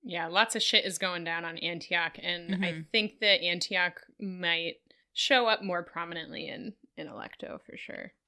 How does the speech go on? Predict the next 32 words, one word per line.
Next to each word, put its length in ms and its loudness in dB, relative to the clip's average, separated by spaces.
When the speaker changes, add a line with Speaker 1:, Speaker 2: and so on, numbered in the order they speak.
Speaker 2:
Yeah. 220 -6
Speaker 1:
So 400 8
this 180 6
speech 340 2
happens, 420 2
and 320 2
then 500 2
<laughs> 480 -16
the 120 0
camera 600 2
turns. 840 -4
Speaker 2:
Yeah. 380 6
Speaker 1:
So 400 8
Prince 320 4
Ianthe 300 0
Nibirius 540 2
is 180 -6
sitting 220 0
at 80 -2
a 40 -4
desk, 440 2
and 180 2
the 60 -4
camera 400 2
shifts 720 4
to 160 -4
another 400 2
person 680 -4
who 80 -12
is 180 -6
sitting 380 -4
right 420 -2